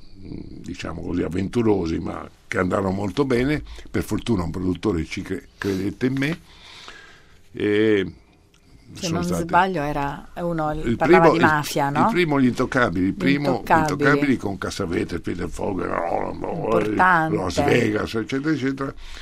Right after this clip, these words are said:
Speaker 2: Il
Speaker 1: E
Speaker 2: primo
Speaker 1: poi
Speaker 2: Gli
Speaker 1: il
Speaker 2: Intoccabili
Speaker 1: primo,
Speaker 2: è di Giuliano
Speaker 1: mm, no,
Speaker 2: Montaldo,
Speaker 1: e in
Speaker 2: dunque.
Speaker 1: più è la prima volta,
Speaker 2: Eh.
Speaker 1: ah, mi ha detto Tarantino,
Speaker 2: Ecco.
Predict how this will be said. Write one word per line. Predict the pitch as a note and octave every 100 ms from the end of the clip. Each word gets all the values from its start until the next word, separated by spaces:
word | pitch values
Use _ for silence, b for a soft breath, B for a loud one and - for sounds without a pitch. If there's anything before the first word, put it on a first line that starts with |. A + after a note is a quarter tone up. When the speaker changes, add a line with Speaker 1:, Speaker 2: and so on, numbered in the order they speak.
| B
Speaker 2:
Il | F#3+ E3
Speaker 1:
E |
Speaker 2:
primo | C3 B3 A#3+
Speaker 1:
poi | G3+
Speaker 2:
Gli | G3+
Speaker 1:
il | A3
Speaker 2:
Intoccabili | G#3 D#3+ F#3+ - G#3 G#3 C#3+ F#3+
Speaker 1:
primo, | F3+
Speaker 2:
è | F3+
di | F3
Giuliano | E3 E3 F3 E3+
Speaker 1:
mm, |
no, | E3
Speaker 2:
Montaldo, | E3+ - D#3+ D3 C#3+ D3
Speaker 1:
e |
in | C#3
Speaker 2:
dunque. | D3+ D#3+ F3+
Speaker 1:
più | G#3 D#3
è | A#2 B2+
la | B2
prima | B2 E3+ F3+ D3+
volta, | A2 A2+ B2 B2 C3+
Speaker 2:
Eh. | B2+ D#3 B2+
Speaker 1:
ah, | F#2+
mi | F#2 F#2
ha | F#2+
detto | A2 G#2 F#2+
Tarantino, | E2 F#2 F#2 F#2 A2 F#2 A2 -
Speaker 2:
Ecco. | D#3 D3